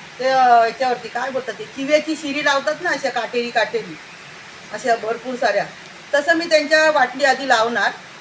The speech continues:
मांडव आधी नाही करणार, आधी तशा शिरी लावणार मी. जर अशा मोठ्या अशा चढल्या एवढ्या एवढ्या की नंतरला मांडव लावणार आणि त्याच्यावरती मग त्यांना ना असं काहीतरी पातळ रशी, पातळ असा दोरा असा लावणार,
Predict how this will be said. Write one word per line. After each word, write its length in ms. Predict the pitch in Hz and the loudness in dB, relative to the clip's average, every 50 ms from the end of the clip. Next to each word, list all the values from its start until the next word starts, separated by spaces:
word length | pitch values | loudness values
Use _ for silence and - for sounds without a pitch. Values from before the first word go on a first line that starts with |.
| - - | -10 -6
मांडव 300 | 214 220 233 240 294 302 | -4 -4 2 4 4 4
आधी 220 | 294 277 247 302 | 4 4 0 0
नाही 160 | 302 294 285 | -2 -2 0
करणार, 320 | 269 262 214 190 185 170 151 - - - - - - - - - - - - | 2 0 0 0 -2 -8 -10 -10 -16 -20 -20 -20 -20 -20 -20 -20 -20 -10 -10
आधी 140 | 208 220 277 - | -10 -8 -4 -6
तशा 160 | 277 269 302 | -4 -2 -2
शिरी 340 | 302 294 302 285 285 320 330 | -4 -4 -4 -4 -2 0 2
लावणार 360 | 311 285 247 240 226 202 190 | 2 2 2 2 2 -2 -4
मी. 100 | 190 185 | -4 -8
जर 260 | 175 170 269 302 330 349 | -2 2 4 4 6 6
अशा 220 | 349 349 - 370 | 4 2 2 -2
मोठ्या 300 | 339 330 302 311 330 330 | 0 0 -2 0 2 0
अशा 160 | 330 - 339 | 0 0 -4
चढल्या 340 | 339 - 330 339 359 381 370 | -2 0 0 2 4 4 6
एवढ्या 320 | 320 294 277 277 294 285 | 6 6 6 6 4 4
एवढ्या 260 | 277 269 262 240 - - - - - - - - - - - - | 4 4 2 0 -2 -2 -10 -18 -20 -20 -20 -20 -20 -18 -12 -8
की 60 | 339 | -4
नंतरला 440 | 302 294 285 277 330 330 311 330 320 | -4 -2 -2 2 2 2 2 2 0
मांडव 360 | 311 285 269 269 277 302 311 | 0 0 0 2 4 4 4
लावणार 300 | 302 294 285 302 320 302 | 4 4 4 2 2 2
आणि 160 | 285 277 285 | 2 -2 -2
त्याच्यावरती 460 | 254 277 254 269 294 277 277 - 302 | -2 -4 -2 0 0 0 0 -2 -6
मग 140 | 285 277 285 | -8 -8 -8
त्यांना 320 | - - 277 262 254 262 | -8 -8 -8 -4 -4 -4
ना 100 | 269 294 | -2 -2
असं 260 | 277 269 269 277 269 269 262 - - - - | -2 -2 0 -2 -2 -2 -6 -10 -20 -8 -2
काहीतरी 260 | 233 240 240 277 262 | -2 0 0 -2 -6
पातळ 380 | 269 - 247 226 226 - - 262 | -4 -2 -2 -2 -2 -2 -2 -2
रशी, 460 | 262 240 240 240 240 - 247 247 247 | -2 0 -2 -2 -2 -4 -10 -10 -10
पातळ 380 | - - 233 220 - - - 254 | -6 -6 -6 -6 -6 -6 -4 -2
असा 220 | 247 240 262 262 | -2 -2 -2 -4
दोरा 300 | 254 240 233 226 233 240 | -2 0 0 2 2 2
असा 180 | 233 233 277 247 | 2 2 0 -2
लावणार, 320 | 240 226 220 220 240 262 | -2 -2 -2 0 -2 -2